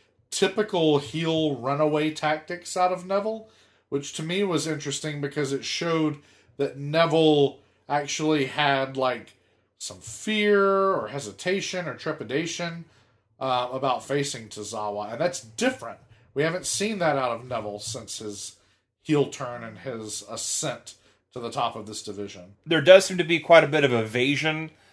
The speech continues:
Speaker 2: on the, uh, behalf of Neville, including, uh, when Akira hits Neville with a senton bomb from the top rope, but Neville just kinda rolls out of the ring, uh, and out of harm's way, and, uh, which is smart.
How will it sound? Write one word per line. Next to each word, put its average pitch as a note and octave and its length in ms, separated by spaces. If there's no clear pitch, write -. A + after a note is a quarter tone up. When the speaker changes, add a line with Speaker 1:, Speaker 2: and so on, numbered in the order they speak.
Speaker 2:
on B2+ 280
the, B2+ 260
uh, B2 300
behalf C3+ 500
of C3 320
Neville, C#3 400
including, B2 580
uh, A2+ 220
when A2+ 180
Akira A#2+ 440
hits - 400
Neville D#3+ 280
with C#3 160
a B2+ 40
senton F#3 640
bomb D#3 200
from C#3 100
the B2 40
top C3+ 360
rope, C#3+ 300
but A2+ 100
Neville B2 240
just A#2+ 160
kinda B2 180
rolls A2 480
out B2+ 160
of A#2 60
the A#2+ 80
ring, B2+ 400
uh, A2 200
and A2 100
out A#2+ 100
of A2+ 80
harm's A#2 400
way, A#2+ 360
and, G2+ 300
uh, G#2 120
which G2+ 180
is - 60
smart. A#2 380